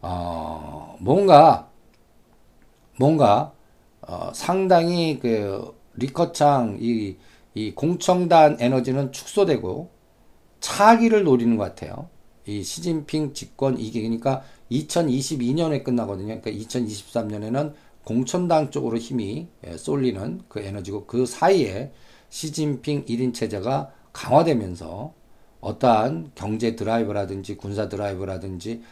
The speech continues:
특히 군사 드라이브가 강화될까 봐 이 부분을 굉장히 중요하게 봐야 되지 않을까. 이게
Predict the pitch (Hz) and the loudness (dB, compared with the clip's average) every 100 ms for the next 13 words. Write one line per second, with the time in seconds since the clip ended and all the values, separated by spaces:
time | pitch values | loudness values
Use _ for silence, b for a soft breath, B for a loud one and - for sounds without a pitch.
0 | B - - 156 - 123 147 143 160 160 | B -8 -4 -4 -4 -4 -2 2 4 4
1 | 156 - _ _ _ _ - - 127 175 | 2 -10 _ _ _ _ -12 4 10 10
2 | 185 143 98 107 - - 95 117 120 - | 10 6 -2 -4 -10 -6 0 2 2 -2
3 | 95 90 87 - _ - 113 117 117 110 | -6 -8 -10 -14 _ -14 -4 -4 -4 -6
4 | 110 120 82 120 - b b - 95 107 | -2 0 -2 -8 -12 b b -14 -8 -6
5 | 104 101 101 - 107 135 156 95 95 135 | -4 -6 -8 -10 0 4 4 2 -8 -12
6 | - 90 90 90 92 85 87 92 92 b | -12 -10 -8 -8 -10 -10 -10 -10 -10 b
7 | b b b 117 143 139 120 | b b b -2 4 4 4